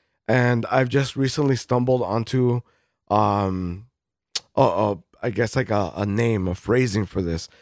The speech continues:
I wanna coin this on episode sixty. Um, I'd like to call these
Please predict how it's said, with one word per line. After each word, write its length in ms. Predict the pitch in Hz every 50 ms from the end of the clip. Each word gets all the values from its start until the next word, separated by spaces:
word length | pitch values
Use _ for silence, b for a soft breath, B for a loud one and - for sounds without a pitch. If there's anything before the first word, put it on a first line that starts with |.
| b b b b
I 40 | 95
wanna 300 | 131 143 147 139 135 -
coin 340 | - - 117 120 123 120
this 200 | 113 113 107 -
on 120 | 117 110 120
episode 440 | 120 - - 110 - - 107 92 -
sixty. 500 | - 101 104 107 - - 139 151 156 b b b b b b b b -
Um, 400 | 101 117 113 110 110 110 104 98 -
I'd 220 | 107 127 127 - 123
like 200 | 131 131 123 -
to 100 | - 131
call 300 | - - - 127 120 120
these 380 | 120 131 131 135 143 139 -